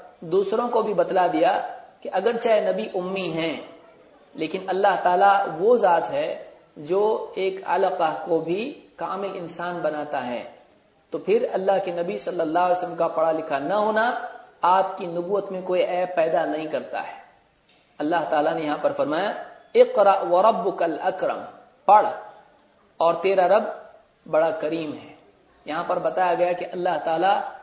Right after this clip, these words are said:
کیوں ایسا کرے گا، کیوں اللہ نے مخلوقات کو پیدا کیا، کیوں اللہ تعالیٰ مخلوقات کو عدم سے وجود اور کما-، نقص سے کمال کی طرف لے جاتا ہے۔ نہیں تھا، پیدا کیا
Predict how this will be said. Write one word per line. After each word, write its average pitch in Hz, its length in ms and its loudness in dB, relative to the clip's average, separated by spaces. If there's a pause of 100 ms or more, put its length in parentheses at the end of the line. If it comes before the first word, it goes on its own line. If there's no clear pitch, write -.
(280)
کیوں 226 280 0
ایسا 202 360 0
کرے 151 260 -2
گا، 143 140 -6 (720)
کیوں 233 180 -4
اللہ 202 220 2 (120)
نے 190 60 -4
مخلوقات 180 580 -2
کو 175 80 -4
پیدا 147 320 2
کیا، - 260 -6 (580)
کیوں 233 220 -4
اللہ 196 340 4
تعالیٰ 185 440 4
مخلوقات 175 680 -2
کو 175 80 0
عدم 190 340 -2 (100)
سے 175 80 -6
وجود 170 400 -4
اور 175 100 2
کما-، 170 480 -4
نقص 208 300 -4
سے 175 100 -4
کمال 175 420 -6
کی 180 80 -6
طرف 165 260 -8
لے 156 100 -6
جاتا 135 380 -4
ہے۔ - 60 -18 (800)
نہیں 156 280 -4
تھا، 160 120 -2
پیدا 151 340 4
کیا 151 320 -2